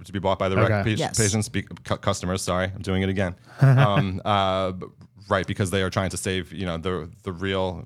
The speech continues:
Speaker 1: medicinal strong concentrates and things like that for, uh, the peop-, the people who actually need it. And, uh, you know, and flour is, is easier to produce, and, you know, we have much more of it, uh, in stock. So
Speaker 2: Yeah.
Speaker 1: we're b-, basically the patients will be able to buy, uh, what we have in,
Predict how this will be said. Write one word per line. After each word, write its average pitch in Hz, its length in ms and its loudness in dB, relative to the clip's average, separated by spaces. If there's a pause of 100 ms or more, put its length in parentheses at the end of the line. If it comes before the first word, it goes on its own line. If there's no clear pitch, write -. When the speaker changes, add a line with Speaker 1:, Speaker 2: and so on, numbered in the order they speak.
Speaker 1:
medicinal 95 560 -2
strong 92 320 -4
concentrates 92 540 -4
and 87 120 -4
things 92 160 -8
like 90 120 -8
that 87 160 -6
for, 95 320 -4 (260)
uh, 92 240 -2
the 87 120 -8
peop-, - 180 -14
the - 80 -10
people 90 180 -12
who 92 60 -4
actually 90 240 -6
need 101 160 -4
it. 87 200 -6
And, 87 280 0
uh, 87 80 2
you 87 100 0
know, 87 180 0
and 90 220 0
flour 95 460 2
is, 85 220 -6
is 87 360 -10
easier 87 240 -4
to - 80 -10
produce, 87 400 -12
and, 87 180 -8
you 85 100 -8
know, 85 60 -6
we 85 120 -2
have 87 160 -2
much 92 200 0
more 92 140 -4
of 85 80 -4
it, 87 160 -4
uh, 87 160 -4
in 85 80 -6
stock. 85 380 -4
So 90 180 -2
Speaker 2:
Yeah. 101 240 0
Speaker 1:
we're 90 300 -6 (400)
b-, 85 100 -6
basically 95 360 2
the 87 140 -2
patients 90 300 -4
will 95 80 -4
be 90 80 -4
able 87 120 -4
to 82 40 -4
buy, 90 240 0 (480)
uh, 82 380 0 (340)
what 90 160 -2
we 87 140 0
have 85 180 0
in, 85 80 -2